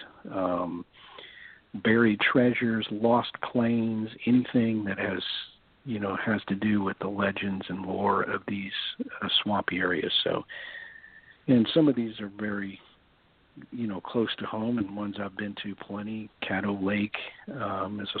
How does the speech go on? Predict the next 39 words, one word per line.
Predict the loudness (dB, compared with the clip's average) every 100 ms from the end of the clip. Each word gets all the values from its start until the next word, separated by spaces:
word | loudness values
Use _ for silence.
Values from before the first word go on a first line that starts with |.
| 0
swampy | 0 0 -2
area | -2 0 -2
in |
East | -2 -4 2
Texas. | 2 2 2 2 2 -2 -10 -6
Um, | -2 -2 -4 -8 -12 _ -20 -18 -16 -16 -16 -18 -20 _ -6
uh, | -4 0
Okefenokee | 0 2 2 4 4 4 2 0 -2
Swamp | -2 -2 -2
out | -2 -4
in | -4
Georgia. | 0 2 2 0 0 -2 -6 -10 -6 0
Scape | 4 2 2
Ore | 4 4 4
Swamp, | 0 -2 -4 -8
of |
course, | -8 -6 -4 -4
is | -4 -6
where | -6
the | -6
Lizard | -6 -4 -2
Man. | -2 -2 -2 -4 -8 -14 -20 -18 -18 -18 _
And, | -4 -2 -2 0
uh, | 0 0 -2 -6 -8
of | -6
course, | 4 6 6 0 -4 -10 -20 _ _ -4
you | 0
know, | 2
I, | 0 -2 -4
I | -4 -2
can't | -2 0
overlook | 0 -2 -2 -2 -2
Mercer | 0 2 0 -2
Bayou, | -2 -2 -2 -4 -8
which | -8 -8
is | -8 -12 -10
the | -2 -2
swampy | 0 -2 -4 -2
area | -2 -2 -4